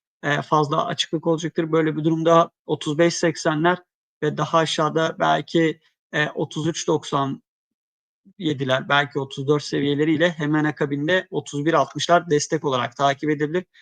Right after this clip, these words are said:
Yukarı yönlü hareketlerde, e, şu aşamada otuz dokuz altmış beş, hemen akabinde kırk bir elliler ve daha yukarıda kırk üç yirmiler takip edilebilir. Ama biraz daha aşağı yönlü hareket ihtimalinin şu tabloda olası olduğunu söylemekte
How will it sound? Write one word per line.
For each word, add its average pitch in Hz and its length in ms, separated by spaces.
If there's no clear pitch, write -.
Yukarı 170 340
yönlü 175 280
hareketlerde, 170 1080
e, 143 200
şu - 180
aşamada 165 720
otuz 147 280
dokuz 156 260
altmış 165 440
beş, 170 300
hemen 165 280
akabinde 156 460
kırk - 280
bir 170 80
elliler 180 520
ve 151 280
daha 156 160
yukarıda 151 420
kırk - 360
üç - 200
yirmiler 151 480
takip 147 400
edilebilir. 151 580
Ama 165 220
biraz 165 260
daha 170 200
aşağı 160 320
yönlü 160 240
hareket 156 420
ihtimalinin 147 480
şu - 160
tabloda 147 420
olası 151 380
olduğunu 151 500
söylemekte 135 640